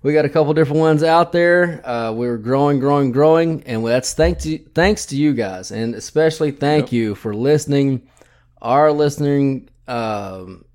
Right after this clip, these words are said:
Speaker 1: audience has been off the charts for preseason. It's been the best preseason we've ever had.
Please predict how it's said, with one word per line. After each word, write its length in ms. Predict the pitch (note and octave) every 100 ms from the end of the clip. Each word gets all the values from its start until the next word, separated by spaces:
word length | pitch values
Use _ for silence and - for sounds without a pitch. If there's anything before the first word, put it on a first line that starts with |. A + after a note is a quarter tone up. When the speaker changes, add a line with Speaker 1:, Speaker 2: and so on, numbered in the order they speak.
| -
Speaker 1:
audience 380 | C#3 D3+ C#3 C3+
has 140 | A2+
been 160 | B2+ -
off 320 | B2 C#3 C#3+
the 80 | B2+
charts 380 | - C3 C3+ C3+
for 140 | G#2
preseason. 380 | - C3+ B2 C3
It's 80 | B2
been 100 | A#2+
the 80 | G#2+
best 260 | C3 C3+
preseason 420 | C#3 C3 B2+ A#2+
we've 200 | A2 G2+ -
ever 300 | D3 D3+ A#2
had. 460 | G#2+ A2 A2 G2+